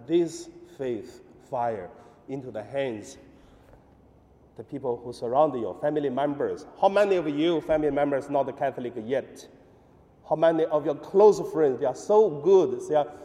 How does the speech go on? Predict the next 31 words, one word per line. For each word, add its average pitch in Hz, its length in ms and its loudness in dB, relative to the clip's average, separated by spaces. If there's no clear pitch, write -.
they 165 80 -2
are 170 80 2
even 175 340 -2
better 180 520 4
than 160 260 2
us, 151 460 0
but 131 120 -4
they 151 60 -4
are 165 80 2
not 160 260 2
Catholic 131 360 -4
yet? 104 320 -6
That 208 180 4
is 180 260 -2
what 165 260 -2
I 160 220 0
like 147 420 0
Saint 147 220 -6
Joseph 170 260 -2
of 139 140 -2
Nazareth 147 560 -2
used, 139 300 -6
used 147 260 -4
to 120 140 -6
say. 120 380 -2
Chinese 190 640 0
has 160 180 -2
very 165 240 -2
good 143 400 -4
culture, 127 320 -4
but - 420 -2